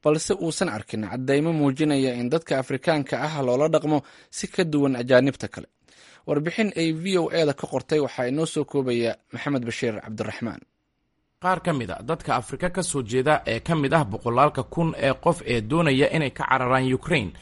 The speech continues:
Speaker 2: ayaa ku andacoonaya midabta koor, taasi oo keentay in mas-uuliyiinta Ukraine ay beeniyaan iyo in Maraykanka iyo hay-ado caalami ah ay walaaca ka muujiyaan. Agostina Koyikoli,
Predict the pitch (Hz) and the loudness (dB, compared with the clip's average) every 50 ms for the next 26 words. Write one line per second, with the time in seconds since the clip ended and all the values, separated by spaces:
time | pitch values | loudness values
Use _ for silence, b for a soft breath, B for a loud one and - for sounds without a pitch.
0 | B B B B B B - 135 147 147 - - 190 185 151 127 110 110 - - | B B B B B B 0 2 2 2 2 4 4 4 4 4 2 0 0 0
1 | 139 143 127 120 143 151 147 113 101 104 - - 117 - - 143 123 92 - B | 2 2 2 4 2 2 2 2 0 -2 -4 -6 -6 -2 2 4 4 2 2 B
2 | B B B B B - 120 123 120 - - 156 131 120 110 - - 120 117 113 | B B B B B -2 0 0 2 2 2 2 2 2 2 0 -2 -2 -2 0
3 | - 156 160 156 - 143 147 135 123 - - 123 117 120 143 170 170 - 135 123 | 2 2 2 2 2 2 0 0 0 0 0 0 0 0 0 0 0 -2 -2 -2
4 | 123 120 - 151 156 117 90 - - - 131 120 98 104 127 123 127 147 170 151 | -2 0 0 0 0 0 -2 -2 -2 -2 -2 0 2 2 2 2 4 4 4 4
5 | 98 87 82 B B B B - - 135 139 131 - 185 190 170 151 151 170 - | 2 0 -4 B B B B -4 -2 0 0 2 2 2 4 4 6 6 4 4
6 | - 131 104 - - 98 - 120 120 117 123 123 117 131 139 170 - - 135 135 | 2 -4 -6 -6 -6 -4 -2 -2 -2 0 0 0 0 2 2 2 2 4 4 4
7 | 151 156 143 131 143 156 - - - 147 151 147 147 147 135 - 117 - - 117 | 4 4 2 4 2 2 2 0 0 0 2 4 4 4 4 4 2 -2 -4 -4
8 | 113 110 107 95 - 127 135 120 120 - - - b b b b b b b b | -2 -2 -4 -4 -2 0 0 0 0 -4 -8 -16 b b b b b b b b
9 | b b - 117 120 131 151 139 - - 135 127 123 120 - - - 143 143 143 | b b -6 -2 0 0 0 0 -2 -2 -2 0 0 0 -2 -2 2 4 4 6
10 | 143 135 127 123 123 123 120 120 - - 175 160 127 101 - | 6 4 4 4 4 2 2 2 2 2 4 4 4 2 -2